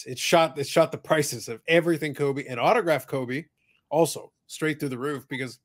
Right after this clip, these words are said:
obviously he wasn't signing anymore, uh, for obvious reasons. But, uh, but, like, it w-, it went crazy. Now, I will say because of, because it went so crazy, it has slid back a little bit since then, but, uh,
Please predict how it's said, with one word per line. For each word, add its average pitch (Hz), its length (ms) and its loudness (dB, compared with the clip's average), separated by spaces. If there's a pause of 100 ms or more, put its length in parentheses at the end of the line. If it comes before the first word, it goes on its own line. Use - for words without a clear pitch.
(200)
obviously 123 320 -8
he 117 40 -6
wasn't 113 220 -10
signing 127 320 -4
anymore, 113 340 -10 (440)
uh, 110 180 -4
for 104 220 -16 (160)
obvious 101 340 -8
reasons. 143 300 -18 (420)
But, 113 260 -4
uh, 110 240 -4 (200)
but, 139 140 -4
like, 135 280 -2
it 165 60 -2
w-, 165 200 0
it 165 40 -4
went 151 220 -2
crazy. 139 320 0 (100)
Now, 147 180 0
I 143 80 0
will 151 160 -4
say 143 260 -4
because 139 340 -8
of, 127 200 -14
because 165 280 -4
it 127 80 -4
went 120 180 -14
so 123 240 -6
crazy, 107 480 -12
it 143 140 -6
has 131 200 -8
slid 127 220 -8
back 127 300 -4
a 113 40 -14
little 113 220 -10
bit 107 180 -14
since 110 240 -16
then, 110 180 -12 (400)
but, 151 240 0 (100)
uh, 147 240 -4